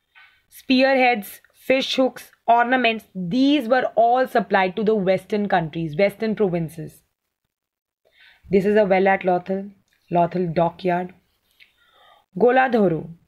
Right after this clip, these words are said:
this is the last Harappan site in Gujarat or cities in Gujarat.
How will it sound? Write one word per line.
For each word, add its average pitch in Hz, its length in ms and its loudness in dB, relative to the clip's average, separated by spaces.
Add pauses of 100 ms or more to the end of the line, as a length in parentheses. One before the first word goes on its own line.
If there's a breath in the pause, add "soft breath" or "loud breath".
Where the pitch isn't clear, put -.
this 175 120 -10
is 196 120 -4
the 208 100 4
last 190 340 2
Harappan 190 440 -2
site 175 400 0
in 185 180 -2
Gujarat 165 460 -2 (380)
or 175 60 -4
cities 175 360 -2
in 180 120 0
Gujarat. 165 440 0